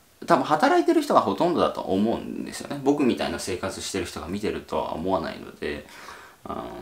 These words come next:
うん。まあ、今やってる仕事とか、あ、将来のこととか、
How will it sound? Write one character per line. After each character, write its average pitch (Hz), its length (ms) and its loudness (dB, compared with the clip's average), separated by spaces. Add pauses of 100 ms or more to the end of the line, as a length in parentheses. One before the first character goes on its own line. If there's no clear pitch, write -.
(720)
う 139 40 2
ん。 143 40 6
ま 123 80 6
あ、 - 20 0
今 175 240 6
や 92 140 6
っ 92 100 -4
て 135 100 2
る 139 100 2
仕 139 160 0
事 147 760 2
と 151 120 -2
か、 - 380 2 (280)
あ、 95 240 2
将 151 240 0
来 101 200 4
の 73 100 -4
こ - 120 -10
と 87 120 -6
と 80 140 -6
か、 85 400 2